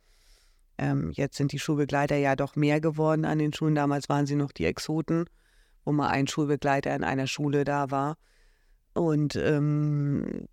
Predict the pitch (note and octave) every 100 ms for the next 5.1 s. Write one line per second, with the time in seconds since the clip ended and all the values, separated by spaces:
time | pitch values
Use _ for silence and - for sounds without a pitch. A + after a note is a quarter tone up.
0 | _ - D#3 D3+ D3+ D3 D3+ D#3 - D3+
1 | - - D3 C#3 C3 - D#3+ E3+ - D#3
2 | D3+ D3+ D3 - - - C#3+ C#3+ C#3+ F#3+
3 | F3 C#3+ C#3 - - - D3+ - C#3+ C#3
4 | - D3 D3 D3+ - D3+ D3 D3 C#3+ D3